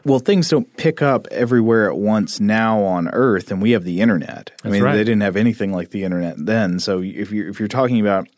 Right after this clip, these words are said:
Speaker 1: expansion of learning and techniques and artistic styles changing, yeah, that's gonna take hundreds of years.
Speaker 2: Yeah, for instance, we have electronic music now, and we've had it for decades, and yet I'm still hearing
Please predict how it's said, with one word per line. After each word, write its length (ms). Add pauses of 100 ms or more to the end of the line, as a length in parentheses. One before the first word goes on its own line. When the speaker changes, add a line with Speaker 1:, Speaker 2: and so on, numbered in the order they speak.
Speaker 1:
expansion 580
of 100
learning 600
and 140
techniques 800
and 220
artistic 640
styles 800
changing, 560
yeah, 180
that's 220
gonna 180
take 180
hundreds 440
of 80
years. 580
Speaker 2:
Yeah, 140
for 160
instance, 480
we 140
have 140
electronic 460
music 300
now, 200
and 80
we've 120
had 160
it 80
for 80
decades, 560
and 140
yet 220
I'm 120
still 280
hearing 540